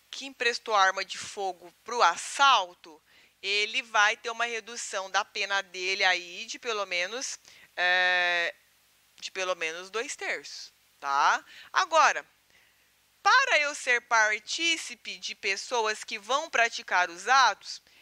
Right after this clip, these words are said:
eu preciso saber que eu estou sendo partícipe. Porque senão, por exemplo,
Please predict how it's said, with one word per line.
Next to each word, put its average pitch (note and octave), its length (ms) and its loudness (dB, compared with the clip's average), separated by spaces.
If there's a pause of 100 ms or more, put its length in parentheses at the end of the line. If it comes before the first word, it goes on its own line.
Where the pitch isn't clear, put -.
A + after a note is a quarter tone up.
(140)
eu G#3 220 -6
preciso A#3 1080 -8 (240)
saber F#3+ 720 -4
que - 100 -14
eu C#4 40 -10
estou D4+ 240 -10
sendo B3 200 -10
partícipe. - 640 -8 (140)
Porque - 200 -10
senão, B3 320 -4
por D#4+ 200 0
exemplo, A3+ 580 0